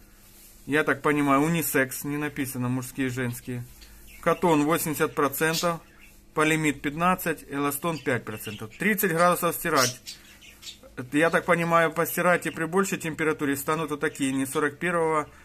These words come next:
а двадцать первого размера носки. Так, тут Funny Socks. Это, почитайте, Google переводчик есть, переведёте, как называется. Вот такие вот носочки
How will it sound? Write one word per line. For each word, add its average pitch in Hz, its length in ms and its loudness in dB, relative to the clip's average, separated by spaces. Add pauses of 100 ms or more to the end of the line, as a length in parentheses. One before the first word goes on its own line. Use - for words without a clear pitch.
(140)
а 135 180 2
двадцать 143 320 0
первого 117 380 0
размера 110 380 -6
носки. 104 380 -12 (240)
Так, 117 320 -2 (580)
тут 147 220 -2 (120)
Funny 202 400 4 (240)
Socks. 131 220 0 (1300)
Это, 127 440 -2 (1120)
почитайте, 131 580 0
Google 143 300 4
переводчик 147 540 0
есть, 180 300 0
переведёте, 143 580 -2
как 127 180 -8
называется. 123 640 -6 (300)
Вот 233 200 8
такие 247 280 6
вот 208 240 8
носочки 175 640 0